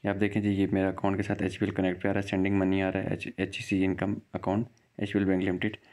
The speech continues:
तो मैं सेंड नाउ पे क्लिक करूँगा तो मेरी अमाउंट सेंड हो जाएगी। अच्छा, जब आप सेंड कर लेंगे तो आपको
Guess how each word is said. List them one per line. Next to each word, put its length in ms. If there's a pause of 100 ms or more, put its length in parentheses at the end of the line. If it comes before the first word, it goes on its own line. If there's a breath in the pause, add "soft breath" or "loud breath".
(340 loud breath)
तो 80
मैं 100
सेंड 200
नाउ 140
पे 60
क्लिक 220
करूँगा 260
तो 140
मेरी 180
अमाउंट 260 (200)
सेंड 220
हो 80
जाएगी। 220 (600 loud breath)
अच्छा, 180
जब 120
आप 100
सेंड 240
कर 140
लेंगे 220
तो 180
आपको 440